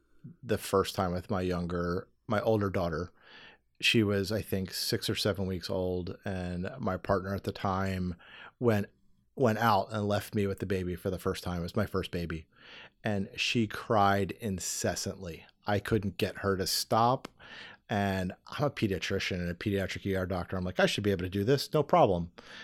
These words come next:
Ultimately, at the end of the day, I ended up getting her bathrobe, wrapping it around me, and that's what helped. So there are lots of tips and tricks that we can help you work through. But why,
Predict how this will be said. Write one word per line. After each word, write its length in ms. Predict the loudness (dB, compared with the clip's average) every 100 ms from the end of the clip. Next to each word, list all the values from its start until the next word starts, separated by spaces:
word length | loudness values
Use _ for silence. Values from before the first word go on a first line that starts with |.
| -18 -20 -20 _ 8
Ultimately, 320 | 8 8 6
at 60 | 8
the 100 | 6
end 100 | 4
of 60 |
the 60 | 4
day, 380 | 4 4 6 2
I 100 | 0
ended 200 | 0 0
up 120 | 0
getting 260 | 0 0 2
her 100 | 0
bathrobe, 560 | 2 0 0 0 0 0
wrapping 300 | 0 0 -2
it 80 | 0
around 340 | -2 -2 -2
me, 120 | -4
and 160 | -4 -4
that's 220 | -4 -6
what 120 | -8
helped. 460 | -8 -12 -14 -16 -18 _ -20 -20 -20 -14
So 180 | 0 4
there 220 | 6 6
are 80 | 6
lots 440 | 4 2 2 0 -2
of 220 | -2 -4
tips 260 | -6 -4
and 100 | -6
tricks 360 | -2 -2 -4 -6
that 160 | -8 -6
we 100 | -6
can 160 | -6
help 320 | -6 -8 -6
you 140 | -6 -2
work 320 | 2 2 2
through. 280 | -4 -2 -2
But 220 | -2 -4 -8 -18 -18 -16 -10
why, 580 | -2 4 6 8 6